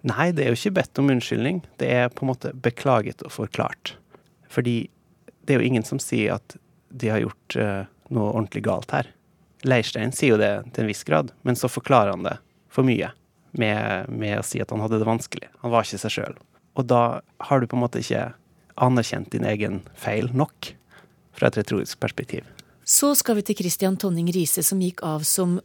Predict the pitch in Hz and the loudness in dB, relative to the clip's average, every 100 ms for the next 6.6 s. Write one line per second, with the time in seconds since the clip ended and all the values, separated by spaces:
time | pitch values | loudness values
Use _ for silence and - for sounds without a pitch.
0 | 226 185 170 170 151 151 160 156 160 190 | -2 0 0 0 -2 -2 -2 -2 -2 -2
1 | - 208 151 147 - 185 190 214 226 269 | -2 -2 -2 -4 -4 -2 0 2 2 2
2 | 277 - - - - 175 180 196 226 - | 0 -4 -18 -12 -6 -4 -4 -4 -2 -4
3 | - 170 190 - - 180 156 - - 185 | -2 -4 -6 -8 -6 -4 -2 -4 -2 -6
4 | - 233 226 240 370 226 170 - _ - | -4 -2 0 0 0 -2 -4 -10 _ -6
5 | - 196 170 165 - 214 - 226 - - | -2 0 0 0 0 -2 -2 -2 -4 -4
6 | 151 - 170 175 190 349 | -4 -2 0 2 2 2